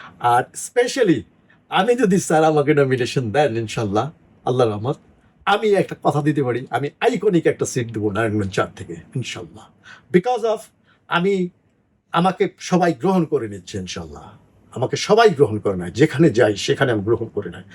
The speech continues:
আমি কথা বলছি, হ্যাঁ আপনি বলতে পারেন আমি গ্যাসে হয়তো মানে নতুন, কিন্তু আমি গত চার মাস যাবত কাজ করছি, আমি র্যান্ডম কাজ করছি, বারো ঘন্টা ষোলো ঘন্টা কাজ করছি এবং সামনে আরও সময় আছে আল্লাহর মতে। আমি তো কাজ,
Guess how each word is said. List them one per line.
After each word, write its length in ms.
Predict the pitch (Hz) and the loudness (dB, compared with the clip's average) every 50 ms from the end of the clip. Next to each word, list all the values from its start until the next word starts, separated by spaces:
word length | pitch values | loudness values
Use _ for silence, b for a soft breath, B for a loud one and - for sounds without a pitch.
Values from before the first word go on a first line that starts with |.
| B B B | B B B
আমি 140 | - 147 139 - | -6 -4 0 2
কথা 220 | 160 151 - 175 | 2 2 4 2
বলছি, 280 | 170 147 135 - - 107 87 _ | 0 0 -2 -4 -10 -16 -16 _
হ্যাঁ 200 | - 143 135 - - _ - | 0 0 0 0 -2 _ -8
আপনি 160 | - 135 160 | -4 0 0
বলতে 220 | 156 180 190 196 | 2 2 2 2
পারেন 280 | 196 165 135 117 127 196 - _ b b b b b b b | 2 2 0 0 -2 -6 -10 _ b b b b b b b
আমি 220 | - - 143 147 131 | -6 -4 -2 -2 0
গ্যাসে 460 | 107 110 123 120 - - - 147 143 | 0 0 0 0 0 0 0 0 0
হয়তো 260 | 135 143 - - 143 - - - _ _ _ _ _ _ _ _ _ _ _ _ _ _ _ _ _ _ - | 0 -4 -4 -2 -4 -4 -4 -8 _ _ _ _ _ _ _ _ _ _ _ _ _ _ _ _ _ _ -12
মানে 320 | 180 107 104 101 101 - - - - - | -6 -4 -2 -2 -2 -4 -6 -8 -4 0
নতুন, 280 | 160 131 131 - 143 - - _ _ _ B B B B B B B - | 2 2 2 2 0 -2 -4 _ _ _ B B B B B B B -2
কিন্তু 180 | 190 180 196 | 0 2 2
আমি 240 | 175 131 139 151 156 | 2 2 2 2 2
গত 180 | 143 143 - 160 139 - _ _ _ _ _ _ _ | 2 2 0 -2 -6 -8 _ _ _ _ _ _ _
চার 180 | - 175 170 143 | 0 0 2 2
মাস 160 | 131 - 117 | 0 0 0
যাবত 200 | 143 139 127 - | 0 -2 -2 -2
কাজ 220 | - 156 165 - | -4 -4 -4 -2
করছি, 340 | - - 139 - - - - | -2 -4 -4 -4 -6 -10 -10
আমি 120 | 104 117 107 | -8 -6 -4
র্যান্ডম 360 | 104 123 165 208 214 214 196 | -2 0 2 2 2 2 0
কাজ 200 | 175 160 - - | 0 -4 -4 -6
করছি, 240 | - - - - 113 | -8 -12 -10 -8 -6
বারো 240 | 95 107 117 135 117 | -4 -2 0 0 0
ঘন্টা 200 | 104 110 107 113 | -2 -2 -4 -4
ষোলো 240 | - - 143 131 107 | -2 -2 0 0 0
ঘন্টা 220 | 104 101 95 95 | 0 -2 -4 -4
কাজ 200 | - 135 - - | -4 -4 -4 -4
করছি 320 | - - - - - - | -4 -4 -4 -6 -8 -12
এবং 380 | - - - - - - - 131 | -14 -16 -18 -18 -10 -4 -2 -2
সামনে 340 | 117 - 131 127 127 127 135 | 2 2 2 2 4 4 2
আরও 120 | 127 123 | 2 0
সময় 300 | 113 - - 131 131 127 110 | -2 -2 -2 0 0 0 0
আছে 180 | 95 - - | -2 -2 -4
আল্লাহর 240 | 104 107 113 113 117 | -2 -2 -2 -4 -4
মতে। 180 | 113 - 151 165 B B B B B B | -2 0 0 -2 B B B B B B
আমি 200 | - 131 135 113 | -2 0 0 2
তো 100 | 131 120 | 0 0
কাজ, 320 | - - 135 127 113 - | 2 2 2 2 2 -4